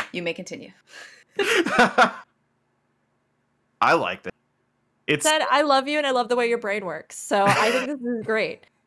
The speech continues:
Speaker 3: Um, <laughs> I don't know if we can say there's dragon-specific symbolism, but I do think it is notable, yes, that the dragons do share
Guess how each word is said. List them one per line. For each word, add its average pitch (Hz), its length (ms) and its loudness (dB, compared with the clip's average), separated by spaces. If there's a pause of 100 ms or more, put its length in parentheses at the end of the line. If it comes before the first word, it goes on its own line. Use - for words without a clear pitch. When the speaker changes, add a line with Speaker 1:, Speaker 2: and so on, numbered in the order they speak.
(260)
Speaker 3:
Um, 208 480 2 (240)
<laughs> - 220 -6
I 302 180 4
don't 359 260 2
know 427 140 2
if - 120 -4
we 330 120 0
can 285 220 -6
say 285 220 2
there's 262 280 -2
dragon-specific 269 1040 -2
symbolism, 196 680 -4 (400)
but 247 140 2
I 214 80 4
do 220 280 -2
think 240 280 0
it - 160 -6
is 233 240 2
notable, 151 440 -6
yes, 170 320 -2
that 143 100 -14
the 156 80 -8
dragons 220 440 0
do 208 220 -2
share 185 460 -2